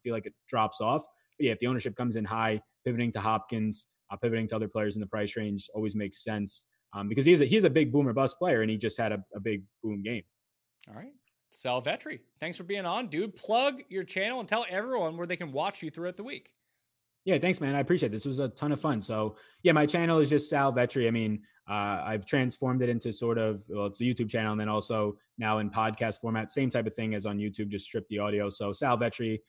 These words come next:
Speaker 1: you just type that in, you'll find me on YouTube in podcast formats, Twitter at Sal Vetri D F S. And then I appear on Awesemo's show on their YouTube channel Tuesday, Thursday,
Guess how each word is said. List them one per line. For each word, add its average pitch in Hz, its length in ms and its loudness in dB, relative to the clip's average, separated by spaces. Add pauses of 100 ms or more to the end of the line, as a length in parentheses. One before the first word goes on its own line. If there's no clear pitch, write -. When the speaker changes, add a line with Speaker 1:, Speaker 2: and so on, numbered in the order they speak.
(180)
Speaker 1:
you 113 80 -4
just 113 140 -2
type 127 180 4
that 117 80 2
in, 117 140 2
you'll 110 100 0
find 110 240 -2
me 110 60 0
on 104 80 -2
YouTube 113 340 0
in 107 100 -2
podcast 107 540 -2
formats, 139 360 2 (300)
Twitter 151 380 8
at 127 220 0
Sal 120 240 0
Vetri 117 280 0
D 113 100 0
F 107 120 -2
S. 110 240 -2 (240)
And 120 100 -2
then 123 80 2
I 120 100 4
appear 131 520 2
on 113 340 0
Awesemo's 123 440 2
show 110 340 0
on 107 100 -2
their 120 140 0
YouTube 107 300 -4
channel 107 280 -2
Tuesday, 151 440 2
Thursday, 120 600 0